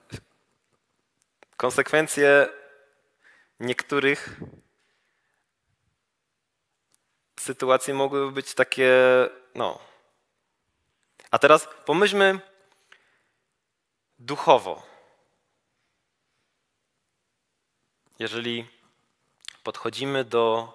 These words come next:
lustra i przyglądamy się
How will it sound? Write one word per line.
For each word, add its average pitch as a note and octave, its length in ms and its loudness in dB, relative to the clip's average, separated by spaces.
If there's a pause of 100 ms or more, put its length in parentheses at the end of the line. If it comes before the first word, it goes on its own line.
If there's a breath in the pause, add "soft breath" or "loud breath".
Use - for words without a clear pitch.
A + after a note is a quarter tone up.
(920)
lustra A#2 680 -4 (1080 soft breath)
i - 60 -20
przyglądamy A#2+ 640 -2
się A2+ 460 -4